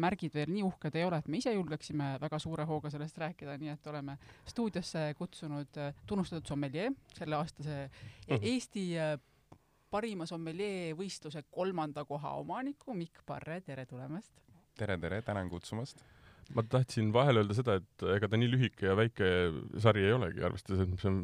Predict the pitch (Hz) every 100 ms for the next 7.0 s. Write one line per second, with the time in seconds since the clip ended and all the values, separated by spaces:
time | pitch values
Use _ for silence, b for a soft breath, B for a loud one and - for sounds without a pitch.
0 | - - 95 98 107 98 92 92 95 104
1 | 95 113 98 - 92 92 90 95 95 92
2 | 92 95 98 110 95 90 90 98 107 95
3 | - 95 110 101 90 90 92 85 - -
4 | - - - 113 - - - 110 98 B
5 | B B - 95 92 - 110 - - -
6 | - - 87 87 87 90 - 92 101 110